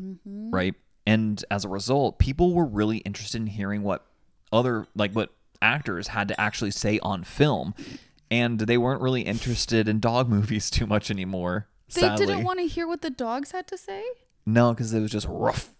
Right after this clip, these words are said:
Speaker 1: <laughs> It was rough.
Speaker 2: It was
Speaker 1: Yeah.
Speaker 2: rough.
Speaker 1: You're right.
Speaker 2: So Rin Tin Tin was released by Warner Brothers in nineteen thirty after he made his last film with them called Rough Water, which sadly has been lost to time.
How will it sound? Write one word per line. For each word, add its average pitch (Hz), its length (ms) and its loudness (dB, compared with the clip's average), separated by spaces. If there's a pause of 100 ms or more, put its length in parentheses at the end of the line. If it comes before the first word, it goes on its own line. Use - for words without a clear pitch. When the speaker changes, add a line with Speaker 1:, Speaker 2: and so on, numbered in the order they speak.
Speaker 1:
<laughs> 277 60 -10 (1400)
It 226 80 0
was 214 160 0
rough. - 380 -2 (140)
Speaker 2:
It 107 60 -6
was 104 80 -6
Speaker 1:
Yeah. - 160 -4
Speaker 2:
rough. - 440 -4 (100)
Speaker 1:
You're 202 160 -8
right. 185 260 -8 (440)
Speaker 2:
So 107 500 4 (520)
Rin 123 320 2
Tin 147 260 -4
Tin 113 520 -4 (320)
was 110 260 -4
released 113 480 0
by 104 160 0
Warner 104 320 2
Brothers 98 360 2
in 101 80 0
nineteen 101 400 -2
thirty 92 400 -2
after 98 260 -2
he 101 160 -2
made 95 280 -2
his 95 180 -2
last 95 340 0
film 101 240 0
with 82 160 -6
them 78 340 -6
called 95 300 -4
Rough 101 240 0
Water, 78 500 0 (1000)
which - 220 4
sadly 143 360 4
has 135 100 -2
been 120 140 -2
lost 117 240 2
to 127 60 -4
time. 131 440 -4